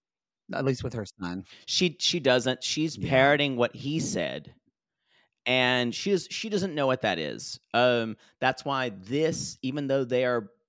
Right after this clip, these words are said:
Speaker 2: both close to seventy, or he's, she's
Speaker 1: Mm-hmm.
Speaker 2: cl-, he's close to seventy, she's seventy.
Speaker 1: No.
Speaker 2: This isn't really an adult
Speaker 1: No.
Speaker 2: relationship. It's, it's a, it's a,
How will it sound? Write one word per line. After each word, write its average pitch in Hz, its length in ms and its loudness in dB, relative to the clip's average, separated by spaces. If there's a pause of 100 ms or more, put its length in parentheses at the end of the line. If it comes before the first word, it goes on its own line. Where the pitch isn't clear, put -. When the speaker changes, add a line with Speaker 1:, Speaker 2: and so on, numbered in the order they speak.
(120)
Speaker 2:
both 120 520 0 (480)
close 120 320 0
to 127 100 -4
seventy, 113 400 -2
or 95 80 0
he's, 123 300 -6
she's 107 440 0
Speaker 1:
Mm-hmm. 101 140 -8
Speaker 2:
cl-, 98 60 -10
he's 143 180 -4
close 123 220 -2
to 107 60 -12
seventy, 104 300 -6
she's - 240 -8
seventy. 95 540 -2
Speaker 1:
No. 90 580 -2
Speaker 2:
This 80 160 -6
isn't 101 340 -4
really 78 360 -4
an 67 100 -8
adult 65 200 -8
Speaker 1:
No. 50 40 -10
Speaker 2:
relationship. - 600 -14 (1500)
It's, - 480 -2
it's 143 220 -2
a, 131 580 6
it's - 140 -6
a, 131 180 2